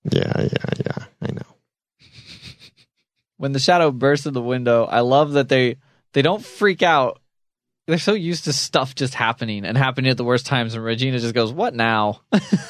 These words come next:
Speaker 1: It's just another day in Storybrooke.
Speaker 2: But Snow couldn't go to sleep without one more reminder that the final battle's coming.
Speaker 1: Tune in. Not next week, but tune in soon. The final battle.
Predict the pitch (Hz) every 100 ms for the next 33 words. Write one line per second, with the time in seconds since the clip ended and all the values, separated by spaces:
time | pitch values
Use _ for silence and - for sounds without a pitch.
0 | - 202 220 - 104 - - - _ _
1 | _ _ - 185 185 - - _ _ _
2 | _ - - - - 120 - 139 131 135
3 | 135 113 120 120 123 - 95 85 - -
4 | - - _ _ _ _ _ - 120 -
5 | 120 113 - 135 127 131 127 120 - 120
6 | - _ _ 92 - - 110 139 143 139
7 | 135 131 123 120 117 110 95 95 - _
8 | - - - 82 87 80 98 113 92 -
9 | 90 90 92 98 - _ _ _ _ -
10 | - 104 98 120 104 - - _ 92 -
11 | - - 127 104 101 - 104 101 120 110
12 | 123 127 101 82 76 - - - - -
13 | - - - -